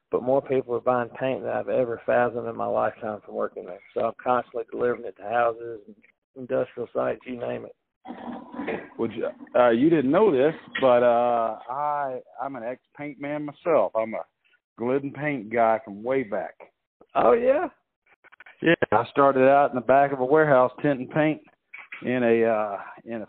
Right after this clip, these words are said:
Speaker 2: Fort Worth, and went on to be a, uh, national, uh, uh, account manager for the Kmart account for the Southern region
Speaker 1: Wow.
Speaker 2: about a hundred and fifty years ago.
Speaker 1: I hear it. Now, was this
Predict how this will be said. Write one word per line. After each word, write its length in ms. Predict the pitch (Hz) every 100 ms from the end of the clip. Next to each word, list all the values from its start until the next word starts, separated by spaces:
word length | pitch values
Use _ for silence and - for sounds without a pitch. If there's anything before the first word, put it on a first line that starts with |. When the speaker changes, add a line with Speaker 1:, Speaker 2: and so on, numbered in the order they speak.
| _
Speaker 2:
Fort 180 | - 151
Worth, 280 | 143 151 170 - _ _ _ _ _
and 320 | 110 110 107 107
went 200 | 117 135
on 220 | 131 131
to 60 | 127
be 240 | 120 127
a, 280 | 117 107 107
uh, 260 | 101 95 90
national, 560 | 98 117 120 120 117 107 _ -
uh, 100 | 104 98 - - _
uh, 240 | 104 98 95 92
account 400 | - 139 139 117
manager 480 | 117 117 113 127 -
for 120 | 113
the 100 | 95
Kmart 400 | - 131 131 110
account 420 | 98 - 101 113 - -
for 100 | 101
the 60 | -
Southern 300 | 135 123 113
region 480 | 120 135 120 120 127 _ - - -
Speaker 1:
Wow. 100 | 127
Speaker 2:
about 200 | 117 113
a 60 | 110
hundred 320 | 123 147 156
and 80 | 143
fifty 260 | 160 160 165
years 280 | 170 135
ago. 380 | 113 110 92 87 - _ _ _ _ _ _
Speaker 1:
I 180 | - 139
hear 160 | 139 151
it. 80 | 135
Now, 160 | 135
was 220 | 131 131
this 160 | 135 170